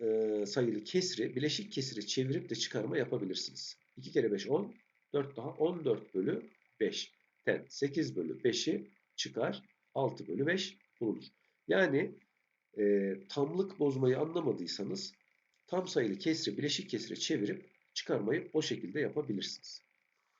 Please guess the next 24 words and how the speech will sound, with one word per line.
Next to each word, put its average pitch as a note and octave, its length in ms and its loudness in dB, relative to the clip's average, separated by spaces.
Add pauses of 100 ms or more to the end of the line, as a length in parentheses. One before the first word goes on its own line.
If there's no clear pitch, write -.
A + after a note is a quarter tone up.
(720)
Devam G3 200 8
ediyoruz. D3 380 0
Olduğuna E3 340 2
göre C3+ 260 2
K D#3+ 280 0
aşağıdakilerden C#3+ 640 2
hangisi D3 600 0 (360)
olur A#2+ 280 2
demiş. - 460 -4 (500)
Çocuklar F#3+ 280 0
parantezin E3+ 440 0
içini D#3+ 280 -2
bulalım. C#3+ 320 0
Bakın. - 460 -4 (1400)
Paydalar B2+ 360 6
eşit. - 280 0
Altı, C3+ 280 0
üç - 180 -4
daha B2+ 280 -2
dokuz E3+ 420 -2 (160)
bölü G#2 340 0
sekiz. - 560 -4 (420)
Eksi D3+ 440 -2
K D3+ 360 -2